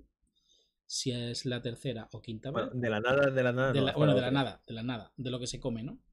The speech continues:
Speaker 1: Realmente.
Speaker 2: No, no, ya has pagado tres.
Speaker 1: Sí, he pagado
Speaker 2: Te
Speaker 1: tres.
Speaker 2: consume los, te
Speaker 1: Sí.
Speaker 2: consume tres P Ps.
Speaker 1: Si es la terce-, si es la tercera o quinta vez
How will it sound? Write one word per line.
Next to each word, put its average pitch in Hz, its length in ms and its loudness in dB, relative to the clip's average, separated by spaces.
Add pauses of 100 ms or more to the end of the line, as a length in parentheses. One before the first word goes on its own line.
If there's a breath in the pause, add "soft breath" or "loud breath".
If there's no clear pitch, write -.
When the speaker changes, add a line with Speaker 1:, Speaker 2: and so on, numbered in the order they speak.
(540)
Speaker 1:
Realmente. 113 300 -8
Speaker 2:
No, 139 120 2
no, 123 40 2
ya 113 100 0
has 113 60 -2
pagado 113 320 2
tres. 104 280 -4 (100)
Speaker 1:
Sí, - 200 -6
he 117 80 -4
pagado 110 200 -8
Speaker 2:
Te 110 80 -6
Speaker 1:
tres. - 40 -4 (100)
Speaker 2:
consume 120 180 -4
los, 113 100 -4 (160)
te 110 100 -12
Speaker 1:
Sí. 110 160 -4
Speaker 2:
consume 117 140 -4
tres 104 140 -6
P 101 80 -6
Ps. 85 260 -12 (720 soft breath)
Speaker 1:
Si - 200 -4
es 135 60 2
la 139 120 0
terce-, 143 380 -6
si - 180 -6
es 127 40 0
la 135 80 0
tercera 135 300 -4
o 110 60 -8
quinta 131 280 -4
vez 160 300 -6